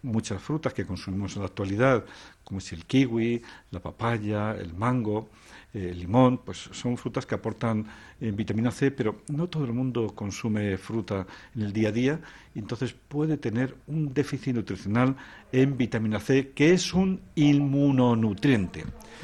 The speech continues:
Speaker 1: Otro de los inmunonutrientes muy importantes que encontramos en la actualidad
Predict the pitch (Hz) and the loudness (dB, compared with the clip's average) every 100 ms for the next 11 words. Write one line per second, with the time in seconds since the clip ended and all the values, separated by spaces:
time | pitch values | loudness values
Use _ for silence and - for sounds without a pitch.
0 | 156 143 - - 185 185 196 165 143 - | -12 -12 -12 0 2 2 2 4 2 0
1 | - 135 127 117 101 135 165 160 160 - | 2 4 4 2 0 2 2 4 2 0
2 | - 131 143 117 101 131 139 127 107 - | -6 2 2 2 -4 0 -2 0 -4 -2
3 | 101 95 90 - 87 117 107 110 104 - | -4 -4 -6 -8 -2 0 0 -2 -2 0
4 | 110 113 135 | 0 2 2